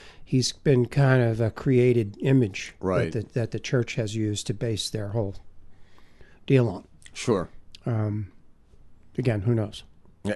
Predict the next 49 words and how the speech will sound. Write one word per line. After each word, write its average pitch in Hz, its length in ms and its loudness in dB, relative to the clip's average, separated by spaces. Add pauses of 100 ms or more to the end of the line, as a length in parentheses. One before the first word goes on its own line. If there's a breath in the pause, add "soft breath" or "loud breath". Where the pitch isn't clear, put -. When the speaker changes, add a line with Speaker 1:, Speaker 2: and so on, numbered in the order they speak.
Speaker 2:
uh, 127 40 2
yeah, 117 180 -2
Speaker 1:
Or, 143 340 6
Speaker 2:
or - 20 10
Speaker 1:
or, 175 280 8
or 165 220 10
he 165 160 12
was 139 180 8
a, 120 60 2 (120)
actually 143 300 4
a 110 40 4
composite 123 720 2
of 104 160 -2
different, 120 400 -2 (460 loud breath)
John 135 220 4
the 110 60 -2
Baptist 117 600 -2
and, 104 240 -4
and 110 180 -2
different 107 280 -4
people 110 320 0
at 95 60 -8
the 110 80 -6
time 107 320 -2
that 104 160 -4
they 110 120 -2
kind 113 240 0
of 98 100 -4 (520 soft breath)
distilled 127 500 2
down 113 280 2
into 107 200 0
one 113 300 0
image 113 380 -2
that 123 160 -8
fit - 220 -8
their 113 120 -4
needs. 110 460 -4 (500 loud breath)
Speaker 2:
I 110 100 6
think 135 260 4
that 127 180 6
one 123 180 4
of 117 60 6
the 110 60 4
things 113 280 0
that 113 120 6
has 98 180 4
always 110 340 0
been 101 180 -2
interesting 98 800 -2